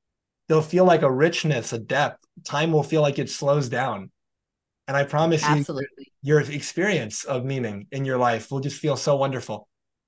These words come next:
Speaker 1: And so with that being said, and, like, this goes with, I think, what we were just talking about, many people have, in my,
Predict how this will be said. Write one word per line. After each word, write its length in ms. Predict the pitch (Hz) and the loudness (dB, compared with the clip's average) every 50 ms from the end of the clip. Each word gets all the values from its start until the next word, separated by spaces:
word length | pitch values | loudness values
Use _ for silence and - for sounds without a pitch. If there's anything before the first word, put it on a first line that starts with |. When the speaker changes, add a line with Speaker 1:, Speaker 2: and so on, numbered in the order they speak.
| _ _ _ _ _ - | _ _ _ _ _ -6
Speaker 1:
And 120 | 139 143 - | -4 -4 0
so 160 | - 156 143 | 2 2 2
with 180 | 147 170 165 - | 2 2 2 2
that 220 | 170 156 151 151 | 2 2 2 2
being 220 | 147 139 135 135 120 | 0 -4 -4 -4 -4
said, 380 | - - 135 131 127 123 - - _ _ _ _ _ _ _ _ _ _ _ _ _ - | -2 0 2 2 2 0 -4 -14 _ _ _ _ _ _ _ _ _ _ _ _ _ -2
and, 120 | 131 143 | 0 0
like, 120 | 139 131 | 0 0
this 140 | 123 131 117 | 0 -2 -2
goes 280 | - 147 147 165 156 151 | 2 4 4 4 4 2
with, 120 | 135 123 | 0 0
I 60 | 120 | 0
think, 160 | 117 120 120 120 | 0 0 0 0
what 120 | 123 117 | 0 0
we 40 | 117 | 0
were 80 | 117 | -2
just 140 | 117 113 117 | -4 -4 -2
talking 300 | - 156 160 160 156 135 | 0 -2 0 0 -2 -4
about, 360 | 120 117 123 117 117 117 - - - _ _ | -2 -2 -2 -2 -2 -4 -8 -14 -20 _ _
many 280 | - 139 151 180 208 208 | -2 0 2 2 2 0
people 480 | 208 - 180 185 180 180 160 147 143 131 | -2 -2 -2 -2 0 2 2 2 2 2
have, 400 | 113 131 139 135 131 131 127 123 | 0 -2 -2 -2 -2 -2 -2 -4
in 100 | 127 127 | -6 -6
my, 200 | 127 127 127 | -4 -6 -6